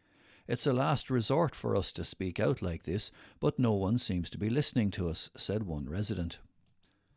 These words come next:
Michael Brennan, Director of Services for Housing at Carlow County Council,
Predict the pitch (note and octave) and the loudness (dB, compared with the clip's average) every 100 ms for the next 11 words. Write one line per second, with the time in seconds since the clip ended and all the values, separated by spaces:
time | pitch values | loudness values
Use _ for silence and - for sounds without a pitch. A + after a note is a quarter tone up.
0 | _ _ _ _ _ _ - F2 F2+ F#2+ | _ _ _ _ _ _ -8 -6 -2 -4
1 | D#2+ G#2 A#2+ C3 A#2+ F#2 E2+ G2+ F2+ F#2 | 0 2 4 2 0 -4 -4 -4 -2 -2
2 | E2 - G#2 G2+ G2 G#2 F#2+ F2+ F2 A2+ | -2 0 0 0 -2 -2 -2 -2 2 2
3 | G#2+ A#2+ A2+ - - F2+ F#2+ E2+ G#2 G#2 | 2 2 0 -2 -4 -2 0 -2 -2 -2
4 | F#2+ G#2+ A2 A2 A#2+ | -2 0 0 0 0